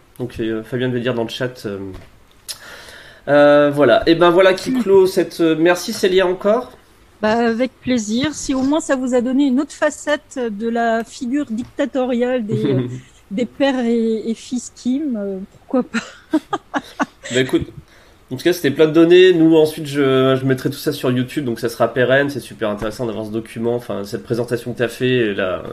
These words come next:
Speaker 1: et l'outro de, de Fabien sur les effets spéciaux, c'était vraiment génial. Euh, c'est, c'est vraiment, je trouve, de l'or en barre d'avoir ce, de vous avoir avec nous pour, pour ces discussions. Enfin, ça, on apprend plein de choses sur des sujets un peu rares, on va dire.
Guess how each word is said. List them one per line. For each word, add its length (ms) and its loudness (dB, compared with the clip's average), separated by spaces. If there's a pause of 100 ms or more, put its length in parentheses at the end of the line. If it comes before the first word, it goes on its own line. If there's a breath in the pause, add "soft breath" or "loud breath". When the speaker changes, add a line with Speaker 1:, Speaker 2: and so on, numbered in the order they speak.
(500 loud breath)
Speaker 1:
et 60 2
l'outro 500 2
de, 260 0
de 80 -4
Fabien 480 2
sur 140 -6
les 100 -4
effets 160 -6
spéciaux, 340 -6
c'était 180 -10
vraiment 260 -4
génial. 320 -2 (580 loud breath)
Euh, 300 -4
c'est, 160 -12
c'est 140 -8
vraiment, 200 -2
je 160 -6
trouve, 140 -10
de 80 -2
l'or 180 2
en 120 0
barre 200 2
d'avoir 180 -6
ce, 200 -14
de 80 -12
vous 200 -6
avoir 320 0
avec 220 -6
nous 140 -6
pour, 320 -8
pour 120 -16
ces 120 -12
discussions. 520 -8
Enfin, 200 -8
ça, 320 -12 (160)
on 40 -6
apprend 240 -2
plein 140 0
de 80 -2
choses 300 0
sur 160 -8
des 60 -4
sujets 360 -4 (140)
un 100 4
peu 220 0
rares, 360 4
on 60 0
va 140 -4
dire. 160 -8